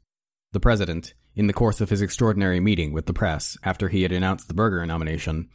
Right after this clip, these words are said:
said to reporters of Warren Burger, quote, "While we happen to share many views, I think it is vitally important that the Chief Justice and all judges of the Supreme Court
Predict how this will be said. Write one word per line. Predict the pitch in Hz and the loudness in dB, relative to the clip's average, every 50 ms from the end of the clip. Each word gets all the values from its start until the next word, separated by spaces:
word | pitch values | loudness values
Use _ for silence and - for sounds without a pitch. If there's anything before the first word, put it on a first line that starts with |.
| _ _ - - - _ _ _ | _ _ -20 -20 -20 _ _ _
said | - - 120 113 110 | -2 0 0 2 2
to | 113 | 2
reporters | 107 104 - - 135 123 120 117 104 | 2 0 2 2 2 2 4 4 2
of | 104 98 | 2 2
Warren | 104 110 107 104 101 | 2 2 2 2 2
Burger, | 104 107 107 107 107 107 107 107 - _ _ _ _ - | 2 2 2 2 2 0 0 -4 -8 _ _ _ _ 2
quote, | - 123 120 - - - - - _ _ _ _ _ _ | 2 2 2 0 -4 -12 -16 -18 _ _ _ _ _ _
"While | - 82 87 95 90 90 90 85 82 82 - - | -4 -2 0 2 2 2 0 0 -2 -2 -4 -4
we | - 95 95 | -2 -2 -2
happen | - - - - 113 98 90 | 0 0 0 0 0 -2 -2
to | 92 90 | -2 -2
share | - - 104 95 87 82 80 | -2 0 0 2 2 0 0
many | 87 85 85 80 | 0 0 0 0
views, | 78 95 98 85 76 69 71 71 73 80 | 0 2 2 2 0 -2 -4 -4 -4 -2
I | 92 87 80 85 85 | -2 -2 -2 -2 -2
think | - 104 92 82 | -2 -2 -2 -2
it | 95 85 | -2 -2
is | 90 80 | -2 -4
vitally | 85 87 107 120 117 110 107 104 98 | -2 0 2 2 2 2 0 0 0
important | 95 92 85 98 101 82 78 76 69 69 - - | -2 -2 0 -2 -2 -2 -4 -6 -8 -10 -8 -6
that | - 98 - | -6 -4 -4
the | - 92 | -4 -4
Chief | - - 113 104 - - | 0 0 0 0 0 0
Justice | - 101 90 - - 90 82 - - - - | -2 -4 -2 -2 -4 -6 -6 -6 -8 -8 -4
and | 92 92 82 | -4 -2 0
all | 90 98 92 85 82 | 0 0 0 0 -2
judges | 80 82 90 80 85 85 - | -2 -4 -4 -4 -4 -4 -6
of | - 82 | -6 -6
the | 76 87 | -6 -6
Supreme | 82 - 87 - - 82 80 80 | -4 -4 -4 -2 -2 -2 -4 -4
Court | - - 85 80 - - - | -4 -4 -4 -6 -6 -10 -14